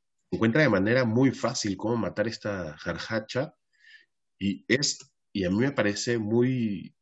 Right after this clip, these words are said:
interesante o hasta, y hasta cierto punto gracioso, porque las descripciones de cómo matar a la jarjacha es mucho más larga que cómo es la jarjacha en sí, o qué características tiene. O sea, se sabe mucho más de cómo matar a esta,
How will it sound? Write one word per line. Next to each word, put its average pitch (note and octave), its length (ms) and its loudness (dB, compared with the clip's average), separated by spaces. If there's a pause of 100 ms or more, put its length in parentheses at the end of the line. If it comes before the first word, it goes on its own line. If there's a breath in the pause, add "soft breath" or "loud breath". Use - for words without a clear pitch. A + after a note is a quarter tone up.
(680)
interesante G2+ 1040 -2
o G2 220 0
hasta, F2 300 -6
y F#2+ 140 -2
hasta E2+ 140 -4
cierto A2+ 300 -4
punto C#3+ 260 2
gracioso, C3 720 0 (1300)
porque G2 300 -2
las F2+ 140 4
descripciones A#2+ 680 -2
de G2+ 120 -2
cómo C3+ 200 0
matar B2 240 0
a C3+ 60 2
la C3 60 -2
jarjacha A#2+ 420 -2
es A2 60 -6
mucho B2+ 220 2
más B2 160 0
larga A#2 480 2 (760)
que - 260 -20
cómo C#3 200 2
es C3 60 0
la B2+ 60 2
jarjacha A2+ 440 -2
en F#2 100 -2
sí, - 340 -2 (840 soft breath)
o - 220 -4
qué A#2 140 0
características A2 760 0
tiene. A#2 220 4
O - 20 2
sea, F2+ 160 0
se G2+ 120 -4
sabe C3+ 280 2
mucho C3+ 420 4
más B2+ 380 -2
de A#2 160 0
cómo C#3 200 0
matar B2 560 0
a G2 120 2
esta, A#2+ 640 -2